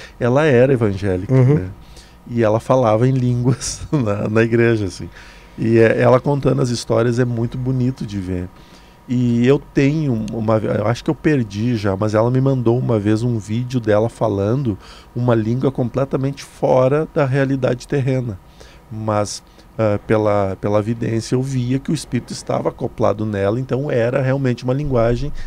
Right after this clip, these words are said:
Speaker 1: desconhecida para nós. Mas o que trazia a energia da, daquela mensagem era de luz.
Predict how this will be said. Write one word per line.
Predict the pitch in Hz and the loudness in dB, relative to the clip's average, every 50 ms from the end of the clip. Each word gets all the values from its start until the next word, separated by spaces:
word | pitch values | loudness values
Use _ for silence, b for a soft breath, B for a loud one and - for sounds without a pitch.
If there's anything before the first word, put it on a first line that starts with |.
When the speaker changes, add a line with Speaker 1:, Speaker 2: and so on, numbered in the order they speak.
| B - | B -2
Speaker 1:
desconhecida | - 139 135 - - 151 143 139 131 - - 135 131 | -2 -2 -2 -2 -2 -2 -2 -2 -2 -4 0 -2 0
para | 131 - 139 147 156 | 0 2 0 0 0
nós. | 156 143 131 127 127 - - B B B B B B B B - | 0 0 0 -2 -2 -6 -14 B B B B B B B B -2
Mas | 123 135 135 127 | 0 2 2 2
o | 147 139 | 0 -4
que | - 247 277 | -4 -8 -8
trazia | - - - 196 175 139 113 104 117 127 127 123 110 92 - - | -6 -2 2 2 2 2 0 -4 -4 -4 0 0 0 0 0 -4
a | - 113 107 | -2 -2 -2
energia | 104 104 104 101 98 98 95 104 120 139 151 151 135 110 98 - - - | 0 0 -2 -2 -2 -4 -6 -4 -4 -2 -2 -2 -2 -4 -6 -10 -14 -10
da, | - 107 107 98 92 92 95 98 | -2 0 0 0 0 0 -2 -2
daquela | 98 101 - - 101 104 | -2 -2 -2 -2 -4 -4
mensagem | 101 104 101 - - - 110 120 127 131 135 143 156 - - - - | -4 -4 -6 -6 -6 -6 -4 -2 -2 -4 -4 -6 -8 -12 -16 -8 -2
era | - 127 120 113 104 107 | 0 2 2 4 2 2
de | 107 117 135 | 2 2 2
luz. | 143 143 139 135 - - - - | 2 2 0 -2 -4 -10 -16 -18